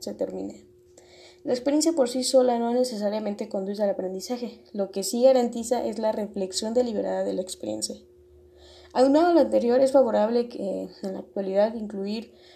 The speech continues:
para la mejora de los aprendizajes la educación con un enfoque humanista que promueva un mejor entendimiento de nuestro contexto,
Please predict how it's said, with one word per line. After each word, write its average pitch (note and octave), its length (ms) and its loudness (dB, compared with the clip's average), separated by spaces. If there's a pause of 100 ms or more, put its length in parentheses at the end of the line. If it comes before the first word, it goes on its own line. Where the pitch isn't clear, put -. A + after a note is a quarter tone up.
(100)
para G3+ 160 2
la F#3+ 80 0
mejora A3+ 300 -2
de B3 80 2
los G#3+ 160 -4
aprendizajes G#3 640 -6
la A3 80 0
educación G#3+ 420 -4
con B3+ 140 0
un B3+ 100 0
enfoque A#3+ 340 -4
humanista G#3 480 -6
que F#3+ 120 -8
promueva G3+ 440 -4
un G#3+ 120 -4
mejor G#3+ 260 -4
entendimiento G#3+ 560 -6
de G3+ 80 -4
nuestro F#3 260 -8
contexto, G#3 520 -6